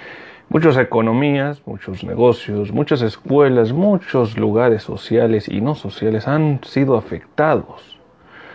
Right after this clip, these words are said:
por esta maniobrabilidad ante una situación global,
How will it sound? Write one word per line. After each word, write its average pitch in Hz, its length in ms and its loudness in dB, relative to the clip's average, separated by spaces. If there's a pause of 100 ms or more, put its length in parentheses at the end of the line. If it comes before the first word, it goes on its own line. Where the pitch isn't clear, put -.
(380)
por 101 240 -6
esta 107 720 0
maniobrabilidad 113 1400 4 (360)
ante 95 280 -8
una 104 260 0
situación 101 640 -2
global, 98 560 0